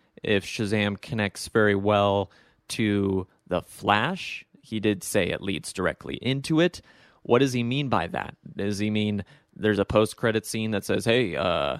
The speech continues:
something's happening in this next movie," and there's some sort of connective tissue between these four movies? Or if he's just saying, "Yeah,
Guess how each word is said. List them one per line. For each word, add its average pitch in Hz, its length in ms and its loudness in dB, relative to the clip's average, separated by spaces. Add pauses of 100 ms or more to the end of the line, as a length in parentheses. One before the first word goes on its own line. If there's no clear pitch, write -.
(120)
something's 110 360 0
happening 107 420 0
in 101 120 -4
this 104 240 -4
next 110 280 -2
movie," 87 440 -4 (760)
and 113 140 0
there's 104 160 0
some 107 260 -2
sort 117 280 2
of - 100 -6
connective 110 600 -2
tissue 143 540 -2
between 131 320 -4
these 127 200 -4
four 135 180 0
movies? 139 340 -2
Or 131 120 6
if 127 100 2
he's 131 180 0
just 120 200 -2
saying, 107 320 0
"Yeah, 107 240 4